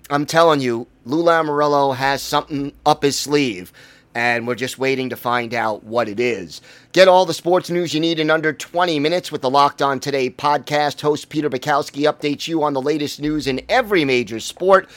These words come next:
with the help of our local experts. Follow the Locked On Today podcast on the Odyssey app or wherever you get podcasts. We will be back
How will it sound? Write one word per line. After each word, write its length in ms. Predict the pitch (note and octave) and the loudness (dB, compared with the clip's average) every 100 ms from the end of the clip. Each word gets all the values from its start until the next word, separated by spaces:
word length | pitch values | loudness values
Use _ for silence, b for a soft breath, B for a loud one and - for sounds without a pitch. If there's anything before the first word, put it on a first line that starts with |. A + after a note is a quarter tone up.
| B B B | B B B
with 200 | G3 G#3+ | 4 6
the 60 | |
help 240 | D#3 C4+ F3+ | 6 6 4
of 120 | C#3 | 4
our 160 | D3+ C#3+ | 6 6
local 400 | C#3 C3+ B2+ C#3 | 4 0 2 2
experts. 500 | C#3 - A#2+ E2+ - | 2 -4 -8 -8 -6
Follow 400 | C#3 E3+ D#3+ A#2+ | 2 4 4 4
the 80 | |
Locked 340 | A#2 C3+ C#3 D3+ | 6 6 6 4
On 140 | C#3 | -2
Today 260 | C3 C#3+ C3+ | 0 0 0
podcast 720 | - C#3+ D3 D#3 E3 E3+ B2 | 2 2 2 2 0 0 -4
on 80 | G2+ | -6
the 100 | G#2 | -2
Odyssey 400 | C#3+ D3+ D#3 D#3+ | 0 0 -2 2
app 280 | D#3+ D#3 - B B | 2 2 -6 B B
or 240 | - G#3 G3+ | 4 6 6
wherever 480 | F3+ F#3 E3+ E3+ - | 4 4 2 -2 -4
you 240 | C3+ E3 | -8 -4
get 260 | C#3 D3+ - | 2 0 0
podcasts. 840 | E3 E3 C#3 C#3+ B2+ E2 - - - | 2 2 2 -2 -4 -4 -12 -16 -10
We 220 | D3+ B3 | -6 -4
will 140 | B3 | -4
be 160 | G3 F#3+ | -4 2
back 360 | F3+ F3+ - | 4 4 2